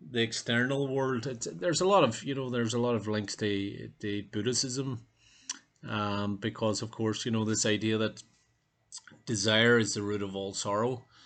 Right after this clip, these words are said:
Um, so, you know, once you start,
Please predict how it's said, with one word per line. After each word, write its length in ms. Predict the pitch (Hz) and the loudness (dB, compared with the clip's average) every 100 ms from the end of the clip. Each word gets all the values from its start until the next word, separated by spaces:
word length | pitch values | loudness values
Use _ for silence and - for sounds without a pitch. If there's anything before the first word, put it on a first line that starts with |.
| - _ 104 | -20 _ -8
Um, 720 | 98 101 98 98 98 107 107 _ _ - 415 - | -4 -2 0 -2 -2 -6 -8 _ _ -20 -20 -14
so, 240 | - 113 | -8 -4
you 120 | 113 | -2
know, 320 | 110 110 107 117 | -2 -2 -6 -10
once 340 | 117 120 113 - | -6 -6 -4 -4
you 120 | 110 | -6
start, 520 | - 107 104 98 - | -6 -6 -8 -8 -12